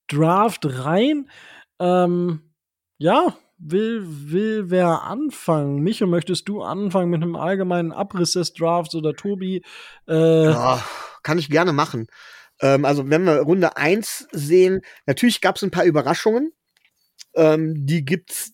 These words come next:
Speaker 2: die gab's wirklich immer, klar. Aber, ähm, viel ist ja darüber diskutiert worden, nehmen die Texans überhaupt einen Quarterback? Äh, wer ist Quarterback Nummer zwei und so weiter und so fort? Geht Richardson an eins?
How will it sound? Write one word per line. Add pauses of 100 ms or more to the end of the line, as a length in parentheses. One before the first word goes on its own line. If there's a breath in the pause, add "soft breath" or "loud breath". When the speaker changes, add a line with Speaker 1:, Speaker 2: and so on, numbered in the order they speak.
Speaker 2:
die
gab's
wirklich
immer, (180)
klar. (480 loud breath)
Aber,
ähm,
viel
ist
ja
darüber
diskutiert
worden,
nehmen
die
Texans
überhaupt
einen
Quarterback? (440 loud breath)
Äh, (260)
wer
ist
Quarterback
Nummer
zwei
und
so
weiter
und
so
fort?
Geht
Richardson
an
eins?